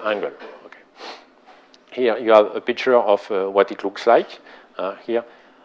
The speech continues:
at the center, you, you have the detector of, uh, beta, beta detector. You have, in addition, a gamma, uh,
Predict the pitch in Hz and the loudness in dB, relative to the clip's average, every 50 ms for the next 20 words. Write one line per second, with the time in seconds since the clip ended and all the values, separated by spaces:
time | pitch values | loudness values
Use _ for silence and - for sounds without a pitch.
0 | - _ _ - 98 90 101 104 - - 117 110 110 - - 117 113 120 123 113 | -20 _ _ -4 -4 -2 -2 -6 -2 -2 -2 -2 -2 2 4 6 6 6 4 0
1 | 104 107 107 107 104 104 101 104 104 110 104 107 107 107 107 110 107 107 101 98 | -2 -2 0 0 0 0 -2 -4 -6 -8 -4 2 4 6 6 4 4 0 -4 -4
2 | 101 101 98 95 98 95 95 95 95 98 101 101 98 98 110 104 - 110 - - | -2 0 0 -2 -2 -4 -6 -8 -10 -14 -16 -18 -10 -10 -6 -4 -4 -6 -4 0
3 | 120 113 110 104 98 98 - - - 95 90 87 87 90 87 95 98 95 107 117 | 0 0 0 0 -4 -10 -10 -10 -14 -14 -12 -12 -16 -16 -18 -20 -14 -10 -10 -4
4 | - - 110 101 98 95 98 98 98 95 95 95 95 110 - 120 104 98 95 - | 2 4 4 4 4 2 0 -4 -6 -8 -10 -4 -4 -2 0 0 -2 -2 -6 -8
5 | 98 - - 117 120 135 143 143 - - - - _ _ _ 120 101 98 110 110 | -8 -4 0 2 4 4 4 2 -2 -18 -20 -20 _ _ _ 0 0 0 0 -2
6 | 113 113 113 113 - - 117 107 104 98 113 107 110 113 110 104 101 107 107 101 | -4 -4 -4 -4 -2 -2 0 0 0 0 0 2 4 4 4 4 4 2 2 -2
7 | 104 98 95 95 92 92 92 92 92 92 90 87 90 | -2 -2 0 -2 -2 -4 -4 -6 -6 -8 -8 -10 -10